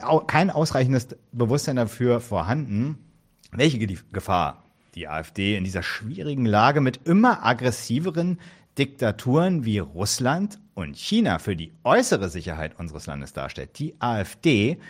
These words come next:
ist überwiegend eine Truppe von Landesverrätern, die nicht im Interesse unseres Landes, sondern im Interesse gegnerischer Mächte agieren. Das sehe man vor allem im Verhältnis zu Russland.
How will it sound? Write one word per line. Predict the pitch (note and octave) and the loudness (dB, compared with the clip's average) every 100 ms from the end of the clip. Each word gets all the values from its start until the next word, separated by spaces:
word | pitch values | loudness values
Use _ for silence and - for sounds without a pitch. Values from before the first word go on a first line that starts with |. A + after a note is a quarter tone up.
| - - - | -20 -16 -4
ist | B2 - | -4 0
überwiegend | F#3+ C3+ B2+ - | 2 2 0 -2
eine | A2 A2 | -4 -2
Truppe | - B2 A2 | -4 -2 -2
von | - F#2+ F2 | -2 -2 0
Landesverrätern, | F2 C#3 F#3 - D#3+ D3+ D3 C#3+ G#2+ | 2 2 2 0 0 0 2 2 4
die | G2+ | 4
nicht | G#2 - | 2 0
im | D#3 C3 | -2 -2
Interesse | A2+ B2 - - | -2 -2 -2 2
unseres | F3+ G#3+ C#3 | 2 2 0
Landes, | A#2+ D3 E3 | 2 2 4
sondern | D3 D3 | 4 4
im | C#3 B2+ - | 2 0 0
Interesse | C3+ A#2 C3+ - D#3 | 0 2 0 2 2
gegnerischer | A#2 D3 F3+ C3 C#3+ D#3 | 4 4 4 2 4 4
Mächte | A#2 D#3+ - D#3 | 4 2 0 -2
agieren. | F#2 D#2+ E2+ D2 D2 - _ - | -2 -4 -6 -6 -10 -20 _ -4
Das | F#2 D3 - | 0 0 0
sehe | D3+ D3+ | 2 2
man | C#3+ C#3 | 2 -2
vor | C3+ G#2+ | -2 -4
allem | F2 G#2 C3+ D3+ | -2 -2 -2 -6
im | G2 | -8
Verhältnis | F#2+ F2+ A2+ D3 - | -4 -2 -2 -6 -6
zu | E3 | -4
Russland. | G3 - F2+ | -2 -2 -4